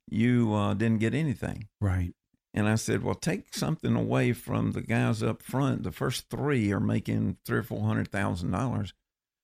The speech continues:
Speaker 1: If you took, uh, five hundred bucks from them, or a certain amount, let's say twenty grand, they wouldn't notice it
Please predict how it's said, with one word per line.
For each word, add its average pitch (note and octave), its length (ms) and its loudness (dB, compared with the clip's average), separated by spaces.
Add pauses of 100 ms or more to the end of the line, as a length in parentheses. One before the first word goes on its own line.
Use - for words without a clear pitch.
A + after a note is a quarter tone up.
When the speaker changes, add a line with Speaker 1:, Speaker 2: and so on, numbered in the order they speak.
(180)
Speaker 1:
If - 160 -2
you B2+ 120 2
took, D3+ 340 -2 (240)
uh, A2 360 0 (260)
five C#3 240 0
hundred B2+ 280 2
bucks - 480 -2 (220)
from G#2+ 300 0
them, A#2 360 2
or G#2 380 -2 (220)
a G#2 320 -2
certain C#3+ 300 -2
amount, A2+ 340 0
let's A#2 140 -2
say A#2 200 0
twenty A#2+ 360 0
grand, G#2+ 460 -2 (300)
they C#3 80 0
wouldn't A#2 260 0
notice A2+ 360 0
it - 140 -6